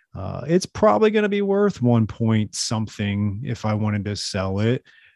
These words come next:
Um, or I could rent, you know, rent it out for ten, eleven thousand a month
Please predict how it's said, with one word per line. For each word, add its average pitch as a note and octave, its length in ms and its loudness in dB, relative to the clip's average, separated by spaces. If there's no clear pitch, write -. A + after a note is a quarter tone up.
Um, B2 340 -4
or D#3+ 280 -2
I E3+ 120 2
could E3 260 -4
rent, D#3 240 -4
you D3 140 -2
know, C3 140 2
rent C#3 280 0
it D3 60 2
out D#3 280 2
for A2+ 260 -2
ten, A2+ 500 0
eleven G#2+ 380 -2
thousand G#2+ 460 0
a G2 80 -2
month G#2 420 -4